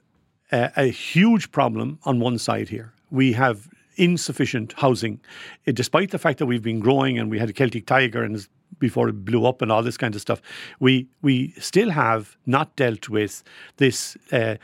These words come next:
failure in infrastructure. It's not really at the European level that we have sufficient, uh, uh, accommodation to give, to, to ensure that everybody has a decent,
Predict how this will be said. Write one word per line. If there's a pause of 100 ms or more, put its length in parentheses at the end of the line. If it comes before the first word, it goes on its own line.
(140)
failure
in
infrastructure.
It's
not
really
at
the
European
level (540)
that
we
have
sufficient, (360)
uh,
uh,
accommodation (260)
to
give, (120)
to,
to
ensure
that
everybody
has
a
decent,